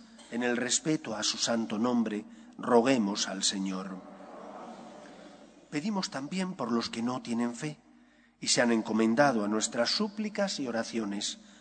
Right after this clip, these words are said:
roguemos al Señor. Pedimos por la paz, para que cese todo germen de violencia en nuestro mundo, roguemos al Señor.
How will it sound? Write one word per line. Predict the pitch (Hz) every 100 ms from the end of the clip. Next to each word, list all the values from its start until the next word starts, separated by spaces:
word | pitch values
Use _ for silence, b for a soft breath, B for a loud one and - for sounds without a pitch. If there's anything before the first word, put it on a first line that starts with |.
| B
roguemos | - 120 117 120 95 95 -
al | 98
Señor. | - 95 92 92 - - - - - - - - - - - B B B B B B - -
Pedimos | 135 139 123 95 -
por | 104 98
la | 101
paz, | 113 104 - - _ b b b b
para | 139 135
que | 139
cese | 139 175 165 - 175
todo | - 156 143 143
germen | 139 123 117 110 107
de | 110
violencia | 107 110 113 113 113 107
en | 104
nuestro | 104 - 104
mundo, | 117 139 135 127 - B B -
roguemos | 120 113 113 95 90 -
al | 92 98
Señor. | 104 95 95 101